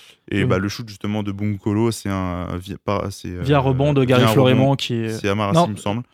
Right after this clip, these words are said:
Speaker 2: Oui, c'est Amarassi, pardon.
Speaker 1: Amarassi qui, euh, qui arrive au rebond. Et, euh, et donc, tu viens gagner ce match un petit peu à l'expérience, euh, et qui te permet de te qualifier, euh, pour les quarts de finale de, euh, de Leaders Cup.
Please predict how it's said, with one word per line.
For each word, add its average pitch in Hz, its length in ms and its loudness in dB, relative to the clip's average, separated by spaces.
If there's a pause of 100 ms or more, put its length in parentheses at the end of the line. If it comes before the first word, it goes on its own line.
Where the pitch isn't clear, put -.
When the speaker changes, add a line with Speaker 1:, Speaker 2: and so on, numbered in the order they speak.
Speaker 2:
Oui, 160 120 2
c'est - 120 4
Amarassi, 156 400 4
pardon. 123 160 0
Speaker 1:
Amarassi 110 280 0
qui, 107 240 -6
euh, 95 100 2
qui - 140 -6
arrive 107 180 0
au 101 80 2
rebond. 104 260 0 (1160)
Et, 113 160 6
euh, 95 600 2
et 107 80 -2
donc, 117 200 -2
tu - 140 -12
viens 101 120 -2
gagner 101 220 0
ce 104 120 -6
match 107 140 -4
un 104 80 -4
petit - 120 -10
peu - 80 -6
à - 20 -2
l'expérience, 107 720 -4 (240)
euh, 90 400 -2
et 95 160 -4
qui - 180 -18
te - 100 -4
permet 98 280 0
de 104 60 -8
te 95 100 -8
qualifier, 90 380 -6
euh, 85 280 -6
pour 95 160 -8
les 90 80 -8
quarts 90 160 -6
de 87 60 -6
finale 92 260 -10
de, 90 100 -10
euh, 87 400 -12
de 95 120 -6
Leaders 95 280 -4
Cup. - 120 -14